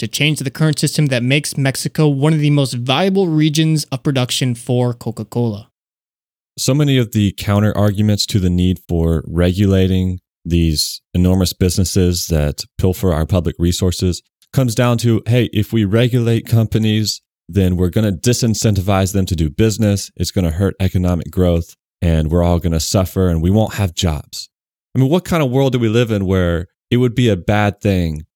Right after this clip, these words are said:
Speaker 2: to get rid of Coca-Cola? Why do we need Coca-Cola? It's one of the most destructive companies on the earth. We're facing a global water crisis.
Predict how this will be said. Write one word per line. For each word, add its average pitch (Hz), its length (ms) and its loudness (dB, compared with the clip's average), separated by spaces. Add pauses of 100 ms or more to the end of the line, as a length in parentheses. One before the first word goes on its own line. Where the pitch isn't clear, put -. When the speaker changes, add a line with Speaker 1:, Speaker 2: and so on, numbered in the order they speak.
(120)
Speaker 2:
to 101 80 0
get 98 180 0
rid 98 140 2
of 85 100 -2
Coca-Cola? 90 640 -2 (140)
Why 113 180 2
do 165 80 2
we 165 80 2
need 151 180 0
Coca-Cola? 110 640 0 (160)
It's - 140 -6
one 139 120 -2
of 135 40 0
the 127 60 0
most 123 240 0
destructive 117 480 -4
companies 110 480 0
on 101 140 0
the 92 140 0
earth. 95 200 -2 (320)
We're 127 200 2
facing 139 400 0
a 107 80 0
global 107 380 0
water 107 280 2
crisis. 82 720 -4